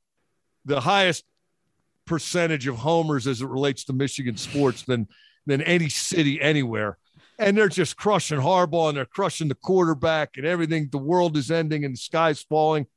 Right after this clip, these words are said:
And I'm thinking, "You guys are too dumb to know your team actually took a step forward today. And yeah, you hate losing to us, but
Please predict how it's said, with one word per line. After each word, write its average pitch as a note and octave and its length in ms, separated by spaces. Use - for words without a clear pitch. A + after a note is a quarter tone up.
And D3+ 100
I'm D#3 100
thinking, D#3+ 500
"You E3+ 100
guys D4+ 320
are E3 60
too A3+ 200
dumb F#3+ 380
to E3 80
know F#3 180
your D#3+ 160
team G#3 280
actually E3 260
took E3 200
a B2 40
step - 280
forward D3+ 520
today. A2 440
And C#3+ 260
yeah, G#3 160
you D#3+ 160
hate F#3+ 200
losing D#3+ 340
to F3 120
us, C#3+ 440
but D3 280